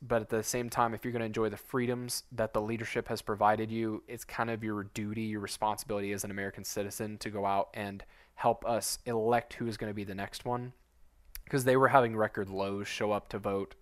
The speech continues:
p-, year after year after year, and I feel like eventually it's just gonna be a small, minute, you know, minority, not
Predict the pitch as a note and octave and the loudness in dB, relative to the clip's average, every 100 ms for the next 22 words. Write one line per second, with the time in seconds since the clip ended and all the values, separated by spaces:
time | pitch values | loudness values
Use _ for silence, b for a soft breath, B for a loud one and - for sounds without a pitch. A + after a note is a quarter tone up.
0 | _ - - - A#2 G#2 G#2+ G2+ F#2+ - | _ -14 -12 -10 -8 -2 4 4 4 0
1 | G2 G2 F#2 - F2+ F2+ F2+ F2+ - b | -2 0 0 -2 -6 -2 -2 -2 -6 b
2 | b b b b - G#2 F#2 F#2 F#2 - | b b b b -4 0 0 -2 -6 -12
3 | _ _ _ A2+ A#2 G#2 G2+ G#2 G2+ - | _ _ _ 0 4 2 0 -2 -2 -2
4 | G2+ - G#2 A2+ G2+ F#2+ - - G#2 G2+ | -2 -2 -6 -6 -4 -4 -4 0 2 2
5 | G2+ G2+ G2 G2 - _ - - _ - | 2 0 -2 -6 -10 _ -20 -20 _ -20
6 | - _ - _ _ _ - A#2+ G#2 F#2 | -20 _ -20 _ _ _ -18 -8 -4 -6
7 | - - - _ _ - A#2 A2 A#2+ C#3 | -8 -20 -20 _ _ 0 2 4 6 6
8 | G#2 F#2+ G2 A#2+ B2 - | 4 0 -4 2 2 2